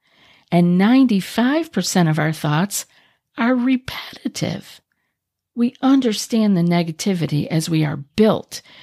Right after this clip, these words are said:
with a negative bias. We are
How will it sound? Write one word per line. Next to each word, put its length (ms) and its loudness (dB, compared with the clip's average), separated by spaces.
with 260 2
a 100 2
negative 520 0
bias. 640 -4
We 300 -2
are 400 -4